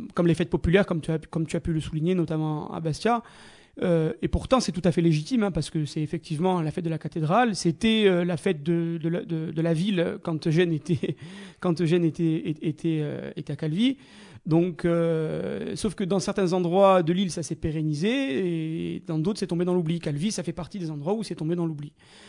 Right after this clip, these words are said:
Donc, euh, en fait, euh, donc il va y avoir à dix-huit heures trente la messe et la procession, et on va allumer un feu qu'on va bénir. Parce que si tu veux, euh, il y a deux feux qui sont des rites païens, c'est, on, c'est, c'est hérité de rites païens. T'as le feu du solstice d'été, qui correspond au vingt, au vingt-quatre juin,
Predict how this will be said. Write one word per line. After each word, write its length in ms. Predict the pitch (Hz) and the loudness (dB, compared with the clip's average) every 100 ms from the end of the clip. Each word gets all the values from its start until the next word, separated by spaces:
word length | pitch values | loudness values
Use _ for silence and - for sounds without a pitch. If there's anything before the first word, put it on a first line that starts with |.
| - - | -20 0
Donc, 240 | 175 170 175 | 2 2 2
euh, 260 | 170 165 185 | 0 0 0
en 100 | 156 | 0
fait, 280 | 214 208 180 | 2 2 2
euh, 560 | 165 160 170 180 170 - | 2 2 0 -2 -6 -4
donc 200 | 170 147 | -4 0
il 40 | |
va 60 | 180 | 2
y 60 | 175 | 4
avoir 160 | 165 | 4
à 40 | 165 | 2
dix-huit 260 | 165 170 190 | 0 0 0
heures 80 | |
trente 260 | 170 185 156 | 0 -2 0
la 120 | 185 | 0
messe 300 | 202 180 - | 2 0 -2
et 40 | 156 | -6
la 80 | 151 | -6
procession, 440 | 156 156 - - _ _ _ _ _ _ _ _ _ | -6 -4 -4 -6 _ _ _ _ _ _ _ _ _
et 60 | 196 | 6
on 80 | 196 | 8
va 80 | 180 | 8
allumer 220 | 175 165 | 6 6
un 80 | 156 | 4
feu 180 | - 226 | 2 0
qu'on 140 | 202 | 2
va 100 | 180 | 2
bénir. 360 | 165 160 156 143 - - - - - | 2 2 0 -6 -16 -20 -20 -20 -2
Parce 180 | 175 - | -2 0
que 100 | 170 | -2
si 120 | 170 | -2
tu 140 | 175 | -2
veux, 340 | 165 220 247 - 285 | 2 2 2 -2 -4
euh, 160 | 170 | -2
il 60 | 190 | 0
y 80 | 165 | -2
a 60 | |
deux 160 | 151 190 | 2 2
feux 340 | - 180 160 - - _ _ _ | 2 0 0 -10 -20 _ _ _
qui 140 | - | -12
sont 140 | - 156 | -4 -2
des 100 | 151 | -2
rites 180 | 160 - | -4 -2
païens, 340 | 160 196 190 | 0 2 0
c'est, 200 | 170 165 | -4 -8
on, 240 | 165 - 156 | -8 -8 -8
c'est, 140 | 151 | -10
c'est 160 | - 170 | -6 -2
hérité 300 | 156 160 180 | -2 -2 0
de 80 | |
rites 140 | 170 165 | 0 0
païens. 280 | 180 180 147 | -2 0 -2
T'as 140 | 160 | -4
le 80 | 151 | -6
feu 120 | 180 | -6
du 80 | 160 | -6
solstice 400 | 180 151 165 143 | -6 -8 -10 -8
d'été, 460 | 156 151 220 - - - - _ | -8 -4 -6 -6 -16 -20 -20 _
qui 100 | - | -14
correspond 460 | 165 151 151 - 165 | -10 -4 -4 0 -2
au 20 | |
vingt, 180 | 147 - | 0 -4
au 120 | - | -4
vingt-quatre 320 | 160 160 160 139 | -2 -2 -4 -2
juin, 300 | 165 233 | 0 0